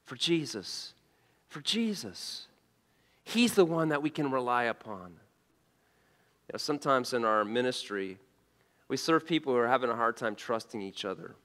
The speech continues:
and for good reason. And while we want to rebuild the trust, and we want the shadow,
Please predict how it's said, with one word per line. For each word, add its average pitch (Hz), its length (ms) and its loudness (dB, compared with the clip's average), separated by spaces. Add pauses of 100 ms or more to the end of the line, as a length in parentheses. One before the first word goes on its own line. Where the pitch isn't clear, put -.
(800)
and 156 240 0 (120)
for 165 100 -8
good 143 240 2
reason. 98 360 -6 (1300)
And 127 120 2
while 143 180 12
we 156 120 4
want 135 280 6
to 160 80 -8
rebuild 147 360 2
the 147 60 -4
trust, - 600 -6 (760)
and 151 160 6
we 147 120 6
want 135 320 8
the 147 80 4
shadow, 147 960 6